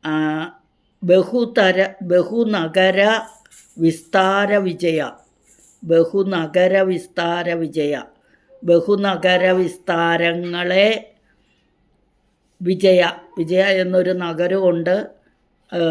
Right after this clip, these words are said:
ബഹുനഗര സമഷ്ടിയായി ശോഭിക്കുന്നത് എന്നൊരർത്ഥവും. അപ്പോൾ വിജയ എന്ന് പേരുള്ളതും ബഹുനഗര ദൃ-, ഏ, സമഷ്ടിയായി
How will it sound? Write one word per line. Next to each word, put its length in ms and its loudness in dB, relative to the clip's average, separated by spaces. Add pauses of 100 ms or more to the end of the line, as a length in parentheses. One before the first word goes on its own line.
(2000)
ബഹുനഗര 840 0
സമഷ്ടിയായി 1200 -2
ശോഭിക്കുന്നത് 1040 -4 (800)
എന്നൊരർത്ഥവും. 800 -6 (260)
അപ്പോൾ 200 -6
വിജയ 340 0
എന്ന് 420 0
പേരുള്ളതും 840 0 (600)
ബഹുനഗര 640 2
ദൃ-, 220 -2
ഏ, 520 0
സമഷ്ടിയായി 1200 -2